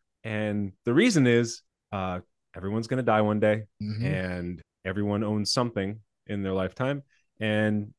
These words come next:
Speaker 1: there are times where people, uh, aren't able to just act on their own and function on their own. They're incapacitated.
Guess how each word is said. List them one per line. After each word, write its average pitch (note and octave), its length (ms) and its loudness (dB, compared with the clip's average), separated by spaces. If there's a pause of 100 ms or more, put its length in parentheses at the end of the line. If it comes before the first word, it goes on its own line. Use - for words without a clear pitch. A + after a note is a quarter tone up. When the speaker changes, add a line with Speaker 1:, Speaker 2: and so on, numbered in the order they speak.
(160)
Speaker 1:
there A2+ 160 4
are A#2+ 120 6
times B2+ 380 0
where A#2+ 100 2
people, B2 800 0
uh, G#2 320 -6 (280)
aren't A#2+ 260 0
able A#2 360 0
to G#2+ 440 2 (340)
just A2+ 200 -6
act A2+ 260 -2
on A2+ 100 2
their A#2 200 2
own A2+ 120 2
and G2 120 -2
function A2 320 -4
on A2 80 0
their G2+ 120 2
own. A2+ 140 0
They're G#2+ 140 0
incapacitated. G2+ 760 -4